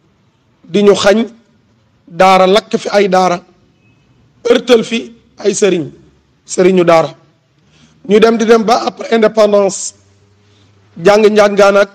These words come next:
film bu nekk tegal nan nu ko, diabolisation bu nekk daara jot na ko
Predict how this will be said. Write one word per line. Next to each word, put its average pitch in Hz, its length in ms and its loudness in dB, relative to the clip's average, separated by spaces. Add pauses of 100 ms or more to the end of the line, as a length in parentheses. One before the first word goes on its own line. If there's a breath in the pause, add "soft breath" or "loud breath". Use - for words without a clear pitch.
film 226 300 -2
bu 262 140 0
nekk 262 280 0 (840)
tegal 220 300 4
nan 202 180 0
nu 185 100 0
ko, 175 240 -2 (680)
diabolisation 214 880 0
bu 202 120 -6
nekk 220 260 -4 (540)
daara 190 360 2
jot 285 180 -2
na 185 120 0
ko - 180 -12